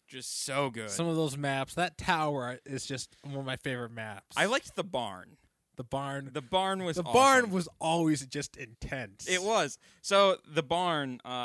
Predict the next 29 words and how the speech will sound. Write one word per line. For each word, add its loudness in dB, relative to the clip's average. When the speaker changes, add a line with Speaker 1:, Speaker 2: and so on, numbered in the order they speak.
Speaker 1:
I -2
don't -4
know -2
if -10
we've, -12
I -4
don't -2
know -6
if -12
we've -12
described -10
the -12
barn, -12
but -8
so -2
the -8
barn 0
is -4
this -12
map -8
where -4
it's -2
a 2
giant 0
barn, -10
just -4
like -2
it's -10
called. -12